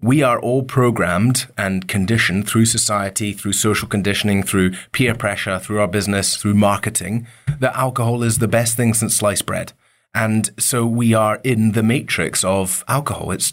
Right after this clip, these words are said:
totally riddled in our society. It's totally normalized. I'm just gonna go into this for one second 'cause people sw-, switch off, but have you ever Googled what is alcohol? Right? If you Google what is alcohol, it says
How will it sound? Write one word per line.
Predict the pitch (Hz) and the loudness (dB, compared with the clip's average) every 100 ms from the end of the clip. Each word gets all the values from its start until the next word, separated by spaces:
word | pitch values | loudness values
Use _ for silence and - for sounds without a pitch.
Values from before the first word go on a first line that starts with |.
| - | -4
totally | - 113 147 139 123 | -6 0 0 2 2
riddled | 113 117 104 | 4 4 2
in | 95 | 2
our | 85 85 | 2 0
society. | - - 131 120 - 101 | -2 0 2 0 -2 -4
It's | - | -4
totally | - 131 92 98 | 0 0 2 2
normalized. | 110 104 101 98 98 - - _ _ _ _ _ _ _ - | 4 4 4 2 -2 -10 -20 _ _ _ _ _ _ _ -6
I'm | 104 107 | -2 -2
just | 120 - | -2 0
gonna | 117 | 0
go | 113 107 | 4 2
into | 104 | 2
this | 104 - | -2 0
for | 101 | 0
one | 98 | 0
second | 92 95 - | 0 -2 -4
'cause | 90 | -8
people | - 127 107 | -2 -2 0
sw-, | - 113 113 - | -2 -4 -8 -4
switch | - 180 - | -4 -2 0
off, | 139 107 | 0 0
but | - 98 - _ | -2 -4 -4 _
have | 123 127 | -2 2
you | 139 | 4
ever | 123 120 | 4 2
Googled | 120 120 107 95 | 4 2 2 2
what | 104 104 | 2 2
is | 101 | 2
alcohol? | 110 123 95 85 - _ _ | 0 0 -2 -4 -8 _ _
Right? | - 110 | -2 0
If | 110 | 2
you | |
Google | 113 143 143 113 | 4 4 4 2
what | 117 - | 2 2
is | 120 113 - | 0 0 0
alcohol, | 123 139 90 92 | -2 -2 -4 -4
it | 95 | -2
says | - 107 104 | -2 -2 -2